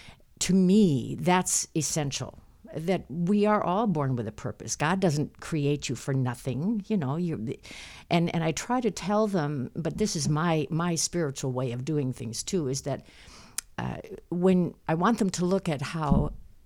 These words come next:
when they smile at someone, when they touch someone,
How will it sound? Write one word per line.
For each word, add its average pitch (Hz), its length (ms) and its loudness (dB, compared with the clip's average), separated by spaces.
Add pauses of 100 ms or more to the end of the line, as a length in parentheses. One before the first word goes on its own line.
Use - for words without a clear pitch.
(120)
when 180 420 4
they 170 260 4
smile 165 440 0
at - 120 -4
someone, 110 540 -8
when 170 200 0
they 170 140 -2
touch - 360 -8
someone, 117 520 -8